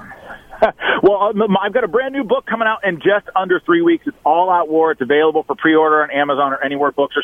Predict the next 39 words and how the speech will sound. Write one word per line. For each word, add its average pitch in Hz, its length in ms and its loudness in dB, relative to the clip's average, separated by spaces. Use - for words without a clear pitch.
sold. 135 260 0
It 127 40 2
would 117 140 -2
mean 143 240 2
the 131 80 2
world 190 400 2
to 165 60 -4
me 160 140 0
if 151 80 -2
you 143 80 0
went 139 140 2
out 139 120 0
and 131 80 -20
pre-ordered 135 440 2
it. 131 140 -4
Pre-orders 135 440 0
are 123 140 0
important 131 400 -2
for, 131 160 -2
for 131 120 2
young 123 240 0
authors 123 340 -2
like 120 240 0
me. 120 300 0
Uh, 117 240 0
so 131 60 -2
anything 147 320 0
that 139 100 0
you 139 80 -4
could - 140 -4
do 135 180 4
to 123 100 -4
support 127 280 -2
my 120 140 -2
cause 120 320 0
would 107 100 -14
be 110 80 -4
greatly 101 320 0
appreciated. 92 560 -4